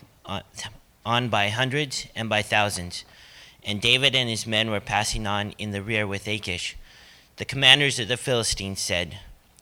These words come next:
"What are these Hebrews doing here?" And Achish said to the commanders of the Philistines, "Is this not David, the servant of Saul, king of Israel, who has been with me now for days and years,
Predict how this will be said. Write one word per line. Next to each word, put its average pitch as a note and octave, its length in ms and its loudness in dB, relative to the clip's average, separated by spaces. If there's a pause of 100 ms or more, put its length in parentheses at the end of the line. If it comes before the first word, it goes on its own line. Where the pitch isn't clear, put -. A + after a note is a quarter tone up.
(240)
"What B2 280 4
are B2+ 80 2
these A2 260 -4
Hebrews F#2+ 420 -4
doing G2+ 320 -6
here?" D#2+ 260 -8 (920)
And G#2 160 -4
Achish B2 400 0
said A2+ 280 0
to A#2 80 -8
the G2+ 100 -4
commanders G#2+ 500 -2
of G2+ 120 -4
the G2 80 -6
Philistines, G2 760 -4 (640)
"Is A2+ 200 -6
this D3+ 260 0
not C3+ 260 4
David, A#2 440 0 (180)
the G#2+ 80 -4
servant A#2 400 0
of G2 100 -4
Saul, A#2 500 2 (360)
king D3 200 2
of B2 140 0
Israel, C3+ 480 0 (420)
who A#2+ 80 -2
has A2+ 120 0
been A#2 240 0
with A#2 240 -2
me A#2+ 100 -4
now A2 240 4
for A2 160 -4
days A2 640 0
and G2 160 -6
years, G#2 400 -2